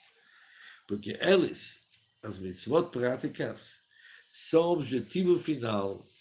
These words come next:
de todo Hishtalshelut. Hishtalshelut normalmente tem várias traduções, mas já vimos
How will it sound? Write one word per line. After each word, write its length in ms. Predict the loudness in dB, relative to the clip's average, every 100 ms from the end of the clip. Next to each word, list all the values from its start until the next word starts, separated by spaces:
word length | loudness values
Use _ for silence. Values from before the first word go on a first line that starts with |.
| -20 -20 -20 -8 -2
de 120 | -2
todo 600 | 2 6 6 6 4 4
Hishtalshelut. 1160 | 2 -2 -4 -2 0 2 0 0 0 -2 -6 -16 -20 -20 _ _ _ _ _ _ _ _ _ _ _ _ _ _ _ _ -20 -20 -12
Hishtalshelut 800 | -10 -4 0 0 0 0 0 0
normalmente 720 | 0 0 0 -2 -4 -4 -8 -4
tem 140 | -4
várias 340 | 0 2 2
traduções, 580 | 2 -4 -4 -4 -2 0
mas 180 | 0 0
já 120 | 0
vimos 580 | 0 -2 -2 -4 -6 -12